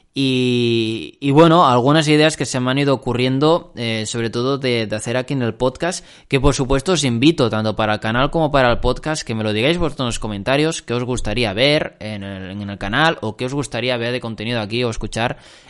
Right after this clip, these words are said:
en el podcast, por supuesto, ¿vale? Eh, o qué, po-, qué, yo qué sé, os gustaría que se mejorara, o yo qué sé, qué recomendáis.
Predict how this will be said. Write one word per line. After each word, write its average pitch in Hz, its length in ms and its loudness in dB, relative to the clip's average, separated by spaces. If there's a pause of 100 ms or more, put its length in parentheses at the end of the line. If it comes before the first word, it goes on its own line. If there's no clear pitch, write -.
en 120 160 0
el 107 140 0
podcast, - 500 0
por 104 140 -6
supuesto, 110 480 -4
¿vale? 123 320 -2 (380)
Eh, 104 280 -2
o 104 100 -4
qué, 117 140 -4
po-, 117 280 -2
qué, 123 680 -2
yo 113 60 -4
qué 107 100 -8
sé, 117 160 -4
os 107 80 -4
gustaría 110 400 -4
que 135 140 0
se 117 160 -6
mejorara, 104 680 -2
o 101 300 -8
yo 110 100 -6
qué 110 80 -6
sé, 120 240 -4
qué 120 80 -2
recomendáis. 113 760 -2